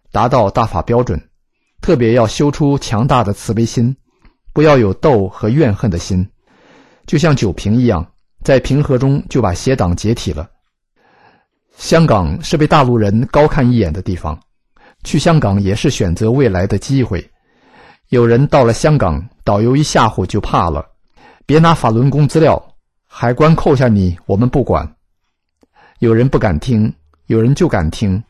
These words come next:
有人不敢拿，有人就敢拿。同修也有不一样的，有的同修去香港旅游，不敢跟香港同学接触，怕摊事；有的什么都敢，跟香港同学交流，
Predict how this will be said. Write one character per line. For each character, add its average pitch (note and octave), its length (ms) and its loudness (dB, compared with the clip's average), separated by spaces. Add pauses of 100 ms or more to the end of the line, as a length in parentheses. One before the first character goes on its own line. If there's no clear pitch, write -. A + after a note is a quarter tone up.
(320)
有 A#2+ 120 0
人 C#3 180 4
不 E3+ 120 -2
敢 F2+ 200 -2
拿， F#2+ 320 -2 (360)
有 A#2+ 180 2
人 A2+ 180 2
就 - 160 -2
敢 E2+ 160 -2
拿。 D#2 240 -4 (800)
同 D#3+ 200 2
修 E3+ 320 4
也 C3+ 160 2
有 C3+ 100 4
不 G#2 160 -4
一 G2 120 0
样 G2 260 0
的， E2+ 160 -8 (800)
有 A#2+ 140 2
的 D3+ 120 2
同 A#2 200 0
修 A#2+ 200 0
去 B2+ 160 -2
香 C#3+ 180 0
港 C3 160 2
旅 G#2 140 0
游， E2 280 -2 (300)
不 E3+ 100 0
敢 A2+ 200 2
跟 C3+ 180 2
香 C#3+ 200 0
港 F#2+ 180 0
同 A2+ 160 -2
学 A2+ 100 -2
接 B2+ 200 -2
触， A2+ 280 -6 (380)
怕 B2+ 180 0
摊 B2+ 240 0
事； B2 220 -2 (840)
有 B2 140 2
的 C3 100 4
什 A#2+ 160 0
么 D3 80 2
都 E3 120 2
敢， E2 320 -6 (240)
跟 C#3 140 0
香 D3+ 200 2
港 F#2+ 160 0
同 A2+ 180 0
学 A2+ 120 -2
交 C3 220 2
流， G2 260 -2